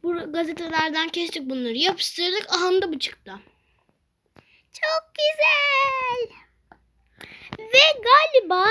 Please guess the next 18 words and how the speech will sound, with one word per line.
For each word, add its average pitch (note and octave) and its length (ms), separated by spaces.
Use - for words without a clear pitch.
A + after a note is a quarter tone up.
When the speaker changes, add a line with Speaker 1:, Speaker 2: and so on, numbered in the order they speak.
Speaker 2:
şimdi A#4 680
sıra C#4 480
evlere A4+ 540
geldi A4 340
ve A#4 200
video A4+ 200
çok - 240
uzun F#4 240
oldu E4 300
arkadaşlar C#4 800
maalesef. B3 1400
Speaker 1:
Evet. - 440
Kısa - 220
keseceğiz G#4 540
bunları G#4+ 300
ve G#4 120
videoyu G4+ 400
kapatacağız. A4+ 1400